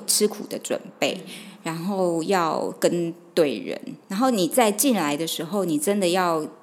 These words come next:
Speaker 1: 真的不停的要鞭策自己跟自律，
Speaker 2: 嗯。
Speaker 1: 因为在拍戏现场很容易学坏。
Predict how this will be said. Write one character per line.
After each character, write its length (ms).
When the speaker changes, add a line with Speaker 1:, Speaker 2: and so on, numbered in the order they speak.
Speaker 1:
真 160
的 40
不 200
停 240
的 80
要 280
鞭 180
策 220
自 200
己 200
跟 200
自 200
律， 320
Speaker 2:
嗯。 80
Speaker 1:
因 100
为 120
在 160
拍 180
戏 100
现 220
场 100
很 160
容 160
易 80
学 300
坏。 400